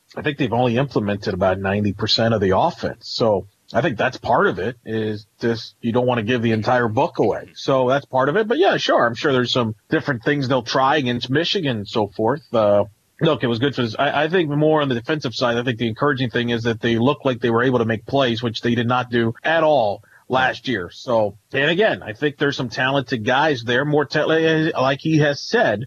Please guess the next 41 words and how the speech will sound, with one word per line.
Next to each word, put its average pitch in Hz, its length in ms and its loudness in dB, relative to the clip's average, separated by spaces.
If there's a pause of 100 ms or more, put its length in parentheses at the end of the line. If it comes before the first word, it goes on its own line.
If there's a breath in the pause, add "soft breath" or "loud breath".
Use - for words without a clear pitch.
(100)
there 135 200 4
are 135 100 2
more 131 220 2
talented 135 500 -2
guys 135 300 0
on 127 100 0
this 127 180 -2
roster 117 380 0
than 120 160 0
I 120 80 0
think 123 260 -4
people 123 300 0
might 113 220 0
expect - 480 -2
from 135 120 0
an 131 80 0
oh 123 140 2
and 123 100 -2
twelve - 380 -2
team. 82 240 -10 (340 loud breath)
So, 135 460 0 (320)
you 147 60 0
know, 127 100 2
there's 131 140 2
some 143 120 2
athletic, 139 380 0
and 127 100 2
you 135 60 2
mentioned 131 300 0
the 165 40 0
Griffin 180 300 0
brother, 104 340 -4
uh, 113 200 2
boys, 110 380 0
uh, 120 40 2
as 120 400 2
an 117 80 2
example 135 400 0
of 90 60 -2
that. 78 200 -2
So 143 360 2